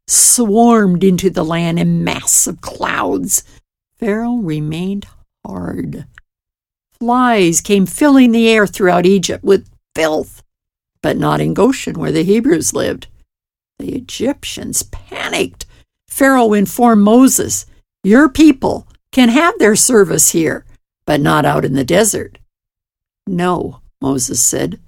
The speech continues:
"the Egyptians would despise what we do." They negotiated. The flies disappeared, but Pharaoh refused to let the Hebrews go. More plagues followed. Herds of Egyptian animals began to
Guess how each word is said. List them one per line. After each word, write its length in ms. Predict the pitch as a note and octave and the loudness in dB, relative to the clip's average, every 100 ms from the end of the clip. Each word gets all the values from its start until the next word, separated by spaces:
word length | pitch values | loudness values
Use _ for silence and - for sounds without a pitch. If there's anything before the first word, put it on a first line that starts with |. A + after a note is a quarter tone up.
| - _ _ | -20 _ _
"the 100 | C#3 | 0
Egyptians 520 | C#3 G3+ G3+ - G3+ | 2 2 0 -2 -4
would 160 | E3+ D#3 | -4 -4
despise 800 | D#3 - - F3 E3+ D#3 C#3+ - | -4 -6 -2 -2 -2 -2 -4 -6
what 180 | - | -6
we 140 | D#3+ D3+ | -6 -6
do." 400 | D3+ D#3+ D#3+ - - _ _ _ _ - | -4 -2 -2 -8 -18 _ _ _ _ -4
They 140 | F#3 | 0
negotiated. 920 | F#3+ G3+ C4+ B3+ - E3+ - C3 - - _ _ _ _ _ - | 0 -2 -4 -4 -6 -8 -6 -8 -12 -18 _ _ _ _ _ -8
The 80 | B2+ | -8
flies 440 | - D3+ E3 B2+ | -6 -6 -6 -6
disappeared, 760 | D#3+ C#3+ - - G#3+ G3+ D3 - _ _ _ _ _ | -6 -6 -8 -8 -6 -6 -6 -14 _ _ _ _ _
but 500 | C4+ F#4+ G#4+ - - | -8 -6 -6 -8 -10
Pharaoh 580 | - - - - D#3+ D3+ | -16 -8 -4 -2 -2 -2
refused 580 | D#3+ E3+ - F#3+ E3+ F3 | -2 -2 -2 0 0 -2
to 80 | D#3+ | -4
let 180 | F3 | -4
the 80 | F3+ | -2
Hebrews 460 | F3 F#3 F3 E3+ - | -2 -2 2 0 0
go. 440 | G3+ B3 B3 - _ _ _ _ _ _ _ D#3+ | 0 0 -2 -10 _ _ _ _ _ _ _ -4
More 460 | E3 F#3+ G#3 A3 | 0 4 2 0
plagues 680 | A3+ - F3 D#3 D3+ C#3+ - | -4 -6 -4 -2 -4 -6 -8
followed. 560 | - - - C#4 C4 - - _ _ _ | -6 -6 -6 -10 -12 -16 -20 _ _ _
Herds 440 | D4+ C#4+ A#3+ D#3 - | 2 4 4 2 0
of 100 | F3 | 2
Egyptian 480 | F#3 A#3 - G3+ | 2 0 -2 -2
animals 500 | G3+ G#3 G3 D#3+ D3 | 0 0 0 -2 -4
began 520 | - D3+ C3 G3+ G2+ F3 | -4 -8 -4 -2 -2 -4
to 140 | C3 | -8